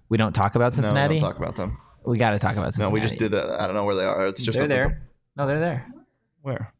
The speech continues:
Speaker 1: Right
Speaker 2: Oh,
Speaker 1: there.
Speaker 2: oh, I see.
Speaker 1: You
Speaker 2: That's it.
Speaker 1: silly gooses.
Speaker 2: Um, is it just in Cincinnati?
Speaker 1: Yeah, it's, but that's pretty cool that you got, like, the city in the background of it.
Speaker 2: Cincinnati a city?
Speaker 1: Yeah, look at this.
Speaker 2: I know, I'm kidding. It's fine.
Speaker 1: It's fine?
Speaker 2: You can go B.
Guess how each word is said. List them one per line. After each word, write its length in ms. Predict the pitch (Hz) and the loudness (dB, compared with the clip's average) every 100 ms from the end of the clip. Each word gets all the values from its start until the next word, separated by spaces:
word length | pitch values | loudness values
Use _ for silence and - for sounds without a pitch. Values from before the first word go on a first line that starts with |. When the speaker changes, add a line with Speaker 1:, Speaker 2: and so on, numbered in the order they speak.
| - | -8
Speaker 1:
Right 100 | - | -2
Speaker 2:
Oh, 180 | 120 123 | 2 2
Speaker 1:
there. 100 | 98 - | 2 0
Speaker 2:
oh, 140 | 110 | 2
I 120 | 104 | 2
see. 140 | 107 101 | 0 -2
Speaker 1:
You 400 | 107 - - - | -2 -4 -8 -6
Speaker 2:
That's 160 | 117 147 | -4 0
it. 40 | |
Speaker 1:
silly 240 | 127 147 107 | 2 4 2
gooses. 720 | 104 104 123 190 254 - - | 2 2 2 0 -2 -4 -2
Speaker 2:
Um, 720 | 113 120 120 117 113 110 110 - _ _ - _ _ _ _ _ | 2 4 4 4 2 -2 -4 -12 _ _ -20 _ _ _ _ _
is 160 | 110 110 | -4 -2
it 140 | 127 | -2
just 180 | 120 120 | -4 -2
in 140 | 123 | -2
Cincinnati? 680 | 113 120 110 107 110 113 120 | -2 -4 -2 -2 0 0 2
Speaker 1:
Yeah, 240 | 131 110 87 | 2 2 2
it's, 180 | 123 | -2
but 200 | - 165 | 2 2
that's 180 | 165 190 | 4 2
pretty 160 | - 294 | 2 2
cool 180 | 247 277 | 4 4
that 80 | 196 | 4
you 120 | 170 | 4
got, 200 | 165 160 | 4 4
like, 140 | 151 | 2
the 80 | 165 | 0
city 600 | - 170 147 104 - - _ _ _ _ _ | 0 2 2 0 -4 -16 _ _ _ _ _
in 100 | - | 0
the 80 | 123 | 0
background 520 | 98 117 123 90 87 | 4 2 2 -2 -2
of 100 | 80 | -4
it. 200 | 67 - | -4 -6
Speaker 2:
Cincinnati 480 | 123 117 123 147 139 | -8 -8 -6 -4 -2
a 40 | 110 | -4
city? 340 | - 110 127 - - _ _ _ _ _ | -2 -2 -4 -8 -20 _ _ _ _ _
Speaker 1:
Yeah, 180 | - 135 | -6 -4
look 140 | 107 151 | -2 -2
at 60 | |
this. 320 | 87 - - - - _ | -2 -4 -8 -10 -20 _
Speaker 2:
I 60 | 101 | -14
know, 80 | - | -14
I'm 80 | - | -14
kidding. 240 | - 110 - _ _ _ _ _ | -14 -14 -16 _ _ _ _ _
It's 100 | 320 | -20
fine. 460 | _ - 50 156 - _ _ _ - | _ -8 -6 -6 -10 _ _ _ -16
Speaker 1:
It's 120 | - | -8
fine? 380 | - 107 180 226 | -2 2 2 2
Speaker 2:
You 60 | |
can 80 | 311 | 0
go 120 | 214 | -2
B. 200 | 104 117 | -2 -4